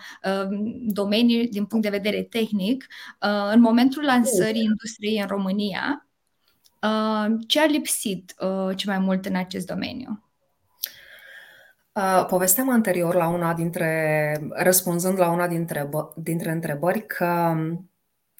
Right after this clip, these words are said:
Speaker 2: acum, practic, există această mare bibliotecă de oameni care au lucrat în domeniu cu experiență, pe care îi avem la îndemână, care, de altfel, sunt speakeri în tot felul de evenimente pe care le vedem în medi-,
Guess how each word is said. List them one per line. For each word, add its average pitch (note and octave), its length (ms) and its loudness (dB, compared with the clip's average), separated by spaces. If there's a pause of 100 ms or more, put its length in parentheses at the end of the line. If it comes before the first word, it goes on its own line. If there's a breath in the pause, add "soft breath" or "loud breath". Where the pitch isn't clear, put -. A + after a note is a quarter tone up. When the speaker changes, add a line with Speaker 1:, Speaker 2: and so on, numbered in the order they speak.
(340 loud breath)
Speaker 2:
acum, F#3 260 2
practic, G3 540 -4
există - 480 -4
această D#3+ 800 0 (580)
mare F3 280 -2
bibliotecă D3 840 -6 (1400 soft breath)
de E3 560 0 (180)
oameni F#3 720 2 (320)
care D#3 200 -2
au C#3+ 120 -2
lucrat - 360 -8
în E3+ 100 -6
domeniu C#3+ 380 -4
cu C#3+ 120 -8
experiență, C#3 720 -6
pe D3 160 -12
care D3 200 -2
îi D3+ 80 2
avem D3+ 180 0
la D#3 120 0
îndemână, D3+ 500 -2
care, D#3 280 -6
de D#3+ 100 -2
altfel, E3+ 320 -2
sunt D#3 300 -4
speakeri D3 480 -4
în D3 60 -6
tot D3 160 -8
felul C#3+ 200 -6
de D3 100 -6
evenimente D3 520 -8
pe C#3 100 -12
care C#3 200 -4
le C#3 80 -4
vedem D3 260 -4
în D3 100 -4
medi-, D3 300 -6